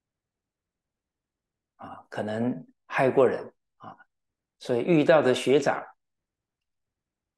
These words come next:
啊，我一去读大学，遇到这学长就说了，啊，大学叫 university，啊，有你玩四年。你看我很听话了。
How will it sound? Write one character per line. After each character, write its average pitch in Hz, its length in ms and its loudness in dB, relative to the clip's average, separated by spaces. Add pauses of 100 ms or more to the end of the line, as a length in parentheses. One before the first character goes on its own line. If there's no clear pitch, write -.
(140)
啊， 101 200 -12
我 110 180 -6
一 147 100 4
去 165 180 2
读 135 160 2
大 139 200 4
学， 98 280 -4
遇 139 120 -2
到 123 180 2
这 117 300 -2 (320)
学 120 240 -2
长 113 220 -4
就 117 120 -4
说 113 220 0
了， - 260 -4 (800)
啊， - 240 -16
大 139 180 4
学 120 200 -2
叫 143 160 2
university， 147 1000 2 (280)
啊， - 440 -20
有 139 220 4
你 123 180 2
玩 110 220 -2
四 135 300 -4
年。 - 240 -16 (1000)
你 143 100 -4
看 147 300 0
我 147 100 2
很 135 220 0
听 156 220 2
话 165 160 6
了。 120 360 -2